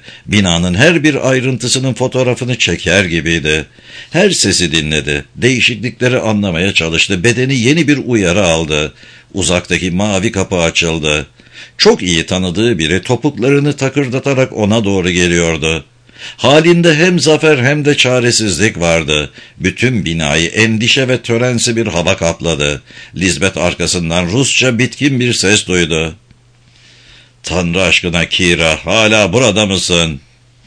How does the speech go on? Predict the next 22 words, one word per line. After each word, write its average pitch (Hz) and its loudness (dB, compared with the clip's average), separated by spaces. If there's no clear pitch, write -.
Otuz 120 -2
Eylül 73 -2
iki - -4
bin 82 -2
on 80 -2
yedi, 73 -2
Katmandu. 80 -4
Nima 175 4
Rita 170 2
ölülerin 147 2
yakıldığı, 78 0
Bagmati 127 -2
nehrinden 123 -2
fazla 117 -2
uzak 120 0
olmayan, 87 0
arka 143 2
sokaklardan 139 0
birinde 123 -2
dizlerinin 113 0
üzerinde 101 0
oturuyor, 90 0